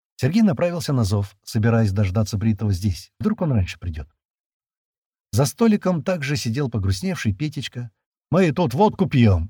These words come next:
широко улыбнулся добродушный Ларри, зачем-то листая меню. «Конец света отмечаем. Присоединяйся. Вы, кстати, знакомы?» Сергей кивнул и сел. «Я попозже», — сказал он. Ларри удивился. «А что так?» «Бритова жду», —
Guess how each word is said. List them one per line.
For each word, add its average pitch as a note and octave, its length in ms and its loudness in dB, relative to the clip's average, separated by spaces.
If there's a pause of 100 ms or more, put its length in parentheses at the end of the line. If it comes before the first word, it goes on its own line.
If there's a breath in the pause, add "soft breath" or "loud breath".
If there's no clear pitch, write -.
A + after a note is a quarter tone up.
(120)
широко G#2+ 400 0
улыбнулся A#2 520 -2
добродушный G2+ 580 -2
Ларри, A2+ 300 -2
зачем-то G2 420 -4
листая G2 340 -4
меню. F#2+ 300 -2 (380)
«Конец G#3 340 2
света E3+ 300 0
отмечаем. D#3+ 480 2
Присоединяйся. E3 960 2
Вы, C3 240 0
кстати, C3+ 360 -2
знакомы?» C3 600 2 (540)
Сергей G2+ 320 2
кивнул A2 360 0
и F#2 40 2
сел. E2 380 -6
«Я B2+ 320 2 (220)
попозже», — G2+ 520 -2 (200)
сказал E2 360 -6
он. C#2 140 -14 (380)
Ларри F#2+ 260 4
удивился. F2+ 600 -2
«А G2+ 240 4
что A2 280 2
так?» - 280 -4 (480)
«Бритова G#2+ 420 2
жду», — F2+ 300 -2